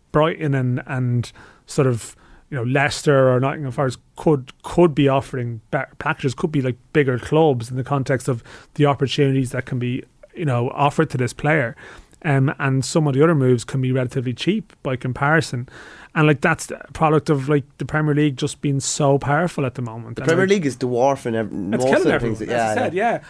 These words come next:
Speaker 1: I don't think it's healthy, really. Um, but then, do you know, like, s-, that, that comes from a place of sort of talking about thinking that in some ways balancing the books in some ways matters. Like,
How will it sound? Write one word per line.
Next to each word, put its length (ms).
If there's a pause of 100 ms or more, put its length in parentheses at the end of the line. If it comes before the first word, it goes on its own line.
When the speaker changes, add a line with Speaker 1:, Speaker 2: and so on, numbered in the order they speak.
Speaker 1:
I 100
don't 120
think 160
it's 100
healthy, 380
really. 520
Um, 520 (360)
but 220
then, 360 (600)
do 80
you 20
know, 200
like, 200
s-, 160 (1200)
that, 180
that 160
comes 300
from 160
a 60
place 420
of 140
sort 300
of 60 (160)
talking 360
about 360 (340)
thinking 380
that 200
in 60
some 220
ways 240
balancing 500
the 60
books 380
in 80
some 260
ways 380
matters. 600 (220)
Like, 240